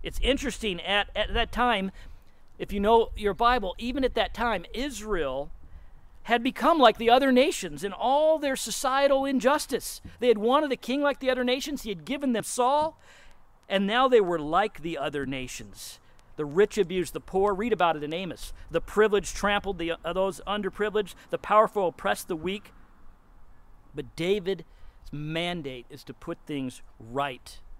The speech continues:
justice and equity for all. This is a king you want to be conquered by.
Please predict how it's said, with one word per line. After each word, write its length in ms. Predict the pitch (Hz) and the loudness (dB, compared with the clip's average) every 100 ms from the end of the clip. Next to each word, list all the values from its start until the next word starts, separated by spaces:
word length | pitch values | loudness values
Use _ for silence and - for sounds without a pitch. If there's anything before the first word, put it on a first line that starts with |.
| - - - | -16 -18 -8
justice 580 | 156 151 - 143 - - - - | -6 -6 -8 -10 -10 -16 -20 -18
and 120 | - | -16
equity 460 | 139 135 143 127 117 - - | -14 -14 -12 -12 -14 -20 -20
for 240 | - 131 | -12 -8
all. 320 | 113 113 101 98 - - | -6 -6 -8 -16 -20 -8
This 240 | 151 180 | -6 -6
is 120 | 175 165 | -10 -12
a 60 | |
king 420 | - - 170 143 | -14 -6 -4 -4
you 140 | 131 156 | -6 -6
want 240 | 143 170 | -6 -6
to 40 | 165 | -8
be 120 | 135 | -12
conquered 440 | - 170 - 127 | -8 -8 -8 -12
by. 160 | 107 | -12